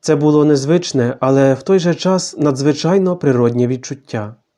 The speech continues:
Ніби вони втрачали одна одну роками, а тепер знову знайшли.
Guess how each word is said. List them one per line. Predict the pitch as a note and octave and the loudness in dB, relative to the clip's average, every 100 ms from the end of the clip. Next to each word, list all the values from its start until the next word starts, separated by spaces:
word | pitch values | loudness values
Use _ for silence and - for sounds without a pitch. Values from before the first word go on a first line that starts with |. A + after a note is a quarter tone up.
| _ _ _ - _ | _ _ _ -20 _
Ніби | C#3+ C#3+ C#3+ | 0 2 4
вони | C#3 D3 F3+ | 4 2 0
втрачали | F3+ D3 C#3 F3+ G3 F3+ | -2 -2 -2 0 0 0
одна | D#3 C#3+ C#3+ G3+ | 0 0 0 0
одну | D#3 D#3 D3+ | 0 2 2
роками, | D3+ D3 D#3+ C3+ G#2+ A2+ _ _ _ _ - | 0 -2 -4 -6 -8 -12 _ _ _ _ -6
а | B2+ | -2
тепер | C3 B2 B2 A#2+ | -2 0 0 0
знову | A#2+ C3 C#3+ C#3+ | 0 0 0 -4
знайшли. | C3 C3 A#2+ - G#2+ G#2+ | -8 -10 -10 -10 -8 -10